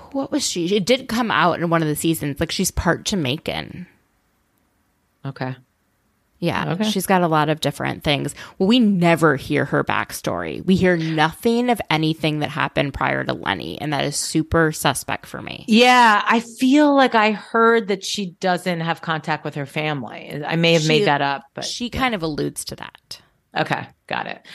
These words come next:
Speaker 2: Yeah, I mean, look, that's another reason when you glom onto someone's family and they become your family,
Speaker 1: Yeah.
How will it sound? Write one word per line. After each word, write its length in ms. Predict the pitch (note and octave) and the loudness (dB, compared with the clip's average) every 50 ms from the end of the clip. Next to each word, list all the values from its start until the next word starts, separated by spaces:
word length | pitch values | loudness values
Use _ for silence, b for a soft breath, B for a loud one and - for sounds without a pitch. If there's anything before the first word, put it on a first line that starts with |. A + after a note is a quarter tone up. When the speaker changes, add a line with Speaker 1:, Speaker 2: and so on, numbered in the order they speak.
| B B B | B B B
Speaker 2:
Yeah, 100 | - G#4+ A#4+ | 0 2 4
I 40 | F4 | 6
mean, 140 | C#4 C4+ C#4 | 6 6 6
look, 180 | D#4+ D#4+ D#4+ | 4 4 4
that's 220 | - C4+ C4 C4 - | 2 2 2 2 4
another 320 | C4+ B3+ B3 C4 D4+ C#4+ | 4 4 6 6 6 4
reason 460 | B3 A#3+ C4 D4 D#4+ C#4 B3+ A#3+ A3 | 4 6 6 6 6 6 6 6 6
when 140 | G#3+ G#3 G#3 | 6 6 6
you 180 | A3 C4 D4 C#4+ | 6 6 4 4
glom 420 | A3+ - A#3 A3+ A#3 A#3+ A#3+ A3+ | 2 2 4 6 6 6 4 4
onto 240 | A3 A3+ A3 A3 A3 | 4 2 2 0 -2
someone's 400 | F#3+ - G#3+ F#3+ E3+ D#3+ - - | -2 -2 -2 -2 -2 -4 -6 -8
family 500 | - - D#3 D3+ D#3 E3 F3+ F#3+ G3 G3+ | -8 -6 -4 -2 -2 -2 0 0 0 0
and 160 | - F3 D#3+ | 0 -2 -2
they 120 | E3 D#3+ | -2 -2
become 400 | D3 D#3 D#3 - - - D3 D3+ | -2 -4 -8 -10 -10 -8 -6 -4
your 160 | D3+ D#3 D#3+ D3 | -2 -2 -4 -2
family, 720 | - - D#3 C#3+ C#3+ D3 D#3 E3+ F#3 G3 G#3+ A3 A#3 B3 | -2 -2 -2 0 0 0 0 2 4 4 4 4 4 2
Speaker 1:
Yeah. 320 | D#3+ D3+ D3 C3 B2 - | 0 -4 -8 -8 -10 -12